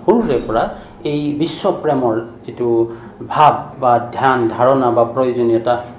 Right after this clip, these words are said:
সেই সম্পৰ্কে আমি তেওঁলোকক শিক্ষিত কৰি তুলিব লাগিব। ইয়াৰ পিছত হ'ল কি, এটা আমি আমাৰ এজন ব্যক্তিৰ অন্য এজন ব্যক্তিৰ প্ৰতি থকা ভয় বা এখন দেশৰ অন্য এখন দেশৰ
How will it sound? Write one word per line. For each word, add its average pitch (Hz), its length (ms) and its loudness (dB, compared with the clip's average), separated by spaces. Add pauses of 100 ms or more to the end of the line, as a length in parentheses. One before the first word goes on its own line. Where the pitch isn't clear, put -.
সেই 120 140 -2
সম্পৰ্কে 110 400 -6
আমি - 380 -2 (140)
তেওঁলোকক 165 480 -4
শিক্ষিত - 420 -12
কৰি 113 140 0
তুলিব 113 400 -4 (320)
লাগিব। 214 260 -4 (760)
ইয়াৰ 254 200 2
পিছত 262 260 -2 (120)
হ'ল 226 140 6 (100)
কি, 196 140 0 (540)
এটা 196 440 2 (440)
আমি 202 460 -4 (640)
আমাৰ 185 460 2 (400)
এজন 180 300 2
ব্যক্তিৰ 160 500 0 (140)
অন্য 185 260 2
এজন 175 260 2
ব্যক্তিৰ 131 500 -2
প্ৰতি 117 220 -2 (100)
থকা 110 260 -6 (120)
ভয় 113 420 2 (1600)
বা 139 180 0
এখন 196 380 0
দেশৰ 160 280 -2
অন্য 135 280 -4
এখন 165 360 -2
দেশৰ 131 260 -4